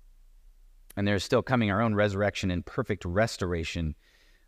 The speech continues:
of that joy that was lost in the garden. Revelation twenty-one, three through five paints this picture for us. It says, "And I heard a loud voice from the throne saying, 'Behold,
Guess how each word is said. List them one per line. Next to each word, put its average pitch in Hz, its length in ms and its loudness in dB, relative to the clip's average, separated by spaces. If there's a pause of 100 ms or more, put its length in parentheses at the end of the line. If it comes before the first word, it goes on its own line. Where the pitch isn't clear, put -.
of 120 180 2
that 104 240 4
joy 87 360 0
that 82 120 0
was 87 140 -6
lost 90 420 2
in 92 160 -4
the 82 80 -2
garden. 80 480 -4 (720)
Revelation 110 720 2
twenty-one, 90 920 0 (140)
three 101 220 0
through 90 200 -4
five 87 360 0
paints - 280 -4
this - 160 -10
picture - 380 -4
for - 240 -10
us. - 300 -12 (1080)
It 95 100 -4
says, 98 480 2 (420)
"And 104 100 0
I 104 60 2
heard 123 240 4
a 113 60 2
loud 104 340 2
voice 92 440 0
from 92 240 -2
the 82 80 -2
throne 92 480 -2
saying, 90 400 -2
'Behold, 98 800 -2